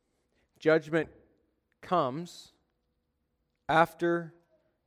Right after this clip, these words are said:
the rebuke and the invi-, invitation to return is rejected. But he invites before he judges, doesn't he? You see that? He, he invites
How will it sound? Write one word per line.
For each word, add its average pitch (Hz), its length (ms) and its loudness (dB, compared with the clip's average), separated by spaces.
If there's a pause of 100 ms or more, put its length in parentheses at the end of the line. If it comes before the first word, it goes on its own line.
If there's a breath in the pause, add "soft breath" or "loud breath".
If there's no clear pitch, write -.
(120)
the 147 100 0
rebuke 139 580 -2 (960)
and 147 180 -4
the 160 140 -2
invi-, 123 320 -8
invitation 135 640 -8
to - 140 -16
return 117 500 -14
is 123 180 -16
rejected. 117 520 -14 (2250)
But 185 120 6
he 190 80 8
invites 190 440 8
before 214 340 8
he 208 60 10
judges, 185 400 6
doesn't 170 300 6
he? 123 140 -6 (1600)
You 170 80 0
see 208 160 4
that? 202 420 6 (960)
He, 214 140 2
he 220 360 4
invites 208 840 4